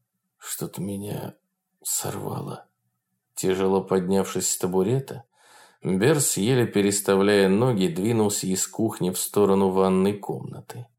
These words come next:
Босые ступни хлюпали по теплым липким лужицам. Он не придавал этому значения, пока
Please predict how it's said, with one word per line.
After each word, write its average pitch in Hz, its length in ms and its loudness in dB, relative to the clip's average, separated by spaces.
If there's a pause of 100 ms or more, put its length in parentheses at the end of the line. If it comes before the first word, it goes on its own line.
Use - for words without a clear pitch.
(480)
Босые 95 580 2
ступни 95 540 -2
хлюпали 101 880 -4
по 95 220 -4
теплым 95 600 -6
липким 98 500 -6
лужицам. 120 720 -6 (540)
Он 98 200 -4
не 101 80 0
придавал 98 640 2
этому 92 260 -2
значения, 98 720 -4
пока 101 580 -4